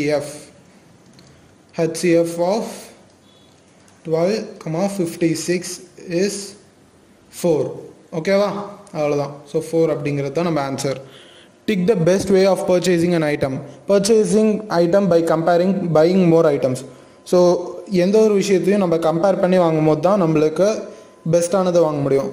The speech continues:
அஹ், அதாவது காஸ்ட்லியா ஒரு பொருளை, அதே பொருளை காஸ்ட்லியா வாங்குறதுக்கு பதிலா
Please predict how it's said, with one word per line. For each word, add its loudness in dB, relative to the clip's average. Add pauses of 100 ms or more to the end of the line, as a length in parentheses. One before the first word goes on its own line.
(120)
அஹ், 2
அதாவது 2 (160)
காஸ்ட்லியா 2 (200)
ஒரு 4
பொருளை, 4
அதே 0
பொருளை 2
காஸ்ட்லியா 0
வாங்குறதுக்கு 0
பதிலா 2